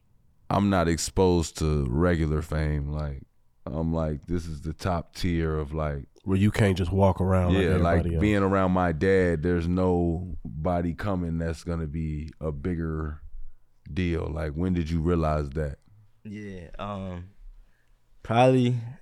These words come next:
Speaker 3: probably, like, a young age. I pick up on things, like, young.
Speaker 1: Mm.
Speaker 3: I don't know, like, I would say that's one of my, like, first memories. It's just, you know, me being with my pops.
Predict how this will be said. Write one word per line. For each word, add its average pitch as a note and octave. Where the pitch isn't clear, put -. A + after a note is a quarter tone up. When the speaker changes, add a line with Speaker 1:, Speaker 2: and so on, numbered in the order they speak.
Speaker 3:
probably, -
like, C#3+
a A2
young G#2+
age. G#2
I G#2
pick -
up G2
on F#2+
things, F#2
like, E2
young. F2
Speaker 1:
Mm. C#2+
Speaker 3:
I F2+
don't F2+
know, F#2
like, D#2
I F#2
would G2+
say F#2+
that's F#2
one F2+
of F2
my, E2+
like, E2
first F2+
memories. F2+
It's F2+
just, E2+
you F2+
know, E2+
me F2
being E2+
with E2+
my E2
pops. F2